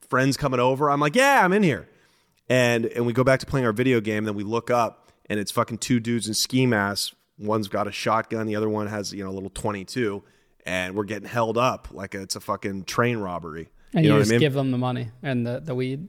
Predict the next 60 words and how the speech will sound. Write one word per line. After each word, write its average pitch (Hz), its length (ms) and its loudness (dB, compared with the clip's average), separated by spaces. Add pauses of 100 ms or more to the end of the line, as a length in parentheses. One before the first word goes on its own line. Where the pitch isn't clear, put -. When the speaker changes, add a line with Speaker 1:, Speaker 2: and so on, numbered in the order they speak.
(100)
Speaker 1:
Yeah, 143 220 8
but 131 160 2
we 139 140 2
didn't 139 100 0
have 131 100 2
any 131 160 2
of 127 40 2
the 117 80 0
work 127 300 2
at 117 80 -6
the 101 60 -6
house. 127 380 2
So - 180 0
they 113 120 2
made, 113 320 0
we 120 160 -2
had, 117 160 4
like, 110 140 -2
a 110 40 -12
couple 113 300 -2
ounces 110 500 -2
of 104 80 -8
w-, 104 200 -10
weed 113 360 -2
that 107 60 0
we 104 100 -4
were 107 80 -6
just - 320 -10
personal 120 640 0 (140)
s-, - 240 -4
bud 117 540 0
for 117 120 -2
us 110 100 0
to 107 100 -8
smoke 113 440 0
and 107 120 -4
maybe, 107 180 -2
like, 98 160 -6
five 101 300 0
hundred 98 240 -4
bucks. 98 440 -4 (360)
You 120 100 4
know 113 60 4
what 117 100 4
I 113 40 2
mean? 127 280 2 (320)
'Cause, 113 520 2
you 131 100 -6
know, 104 140 -2
you 123 140 -2
never 127 280 2
keep 131 280 -4
the 120 80 -4
work 110 360 -2
where 110 120 -2
you 101 160 -2
live, 107 520 0 (480)
you 98 140 -6
know? 98 200 0
So, 113 380 4